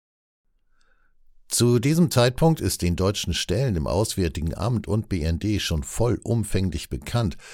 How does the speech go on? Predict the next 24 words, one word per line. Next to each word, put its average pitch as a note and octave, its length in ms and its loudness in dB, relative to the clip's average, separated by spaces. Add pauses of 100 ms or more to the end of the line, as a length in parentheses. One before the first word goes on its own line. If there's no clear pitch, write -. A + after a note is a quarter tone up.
dass - 240 2
das F2+ 220 0
indonesische G2 760 4
Militär G2 580 2
im F2+ 120 0
Rahmen F2 360 2
von C#2 240 -2
Säuberungsaktionen E2+ 1300 0
bereits E2 340 -2
abertausende G#2 760 0
Kommunisten F2 640 0
auf - 220 -8
grausame F2+ 640 0
Weise G2 440 2 (260)
geköpft, - 580 -2
verbrannt, F2 680 -2
bei B1+ 160 -2
lebendigem D2+ 640 -2
Leib E2 380 0
diverse D#2 440 -2
Körperteile E2 800 -4
abgetrennt - 600 -4
getötet - 540 -4
hat. - 260 -8